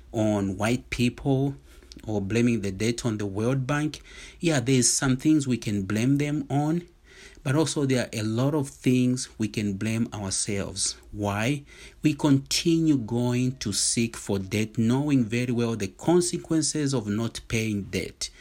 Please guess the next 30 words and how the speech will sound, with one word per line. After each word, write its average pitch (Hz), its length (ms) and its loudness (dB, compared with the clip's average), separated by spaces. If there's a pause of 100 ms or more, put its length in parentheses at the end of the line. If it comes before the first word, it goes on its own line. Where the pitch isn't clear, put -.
(640)
Take 175 260 4
the 165 80 6
white 147 300 2
people 143 320 0
out 135 200 -2
of 123 120 2
the 117 80 0
equation. 120 680 0 (380)
How 165 260 4
many 196 300 4
people 160 460 0
do 131 180 0
you 147 220 4
know 113 400 0 (500)
in 147 260 6
your 147 200 2
personal 127 520 -2
life, 107 540 -6 (560)
their 120 200 2
parents 151 500 2
have 110 220 0
left 127 460 0
them 110 460 0
a 104 60 2
house, - 800 -2 (320)
a 120 80 0
farm? 117 680 -2 (840)
They 127 240 6
lose 120 440 2
it - 360 -4